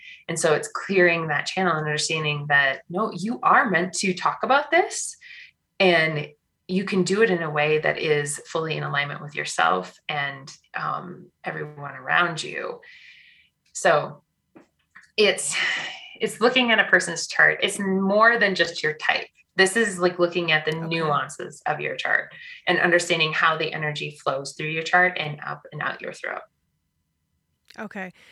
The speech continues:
Speaker 2: Which I find fascinating. I have no idea what any of that means. Um, <laughs>
Speaker 1: Okay.
Speaker 2: although, although, like, I know I've s-, downloaded my chart.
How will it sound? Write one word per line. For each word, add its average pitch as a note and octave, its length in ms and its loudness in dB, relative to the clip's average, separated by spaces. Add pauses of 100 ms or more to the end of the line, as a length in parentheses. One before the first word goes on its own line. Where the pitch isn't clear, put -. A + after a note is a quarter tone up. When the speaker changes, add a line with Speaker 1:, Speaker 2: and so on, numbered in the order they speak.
(160)
Speaker 2:
Which G#3+ 220 -6
I G3 240 -6
find F3+ 380 -14
fascinating. F#3 720 -8
I F3+ 180 -14
have F3+ 160 -16 (520)
no G#3 300 -4
idea F3+ 320 -6
what E3+ 300 -12
any F#3 200 -12
of E3+ 100 -16
that - 180 -16
means. E3 420 -16 (160)
Um, E3+ 640 -10
<laughs> - 40 -20 (280)
Speaker 1:
Okay. A#3 440 4 (100)
Speaker 2:
although, D4 200 2 (380)
although, B3 320 0 (280)
like, D4 240 4 (280)
I C4+ 220 4
know C#4+ 380 4
I've A#3 200 2
s-, - 280 -8
downloaded B3 640 -2
my A#3 180 -2
chart. E3+ 360 -6